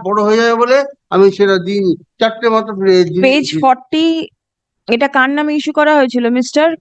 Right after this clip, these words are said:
Speaker 2: কি?
Speaker 1: পা-, পান্ডে, পান্ডে।
Speaker 2: পান্ডে।
Speaker 1: হ্যাঁ, পান্ডে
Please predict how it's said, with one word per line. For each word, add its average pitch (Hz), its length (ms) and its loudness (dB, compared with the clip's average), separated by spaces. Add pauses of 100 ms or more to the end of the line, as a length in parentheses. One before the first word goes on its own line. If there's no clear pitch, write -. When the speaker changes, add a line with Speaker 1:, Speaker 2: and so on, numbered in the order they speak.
Speaker 2:
কি? 277 160 0
Speaker 1:
পা-, 202 260 -2 (120)
পান্ডে, 208 300 2 (120)
পান্ডে। 202 300 -2 (120)
Speaker 2:
পান্ডে। 240 340 0 (220)
Speaker 1:
হ্যাঁ, 147 180 -12 (920)
পান্ডে 220 220 0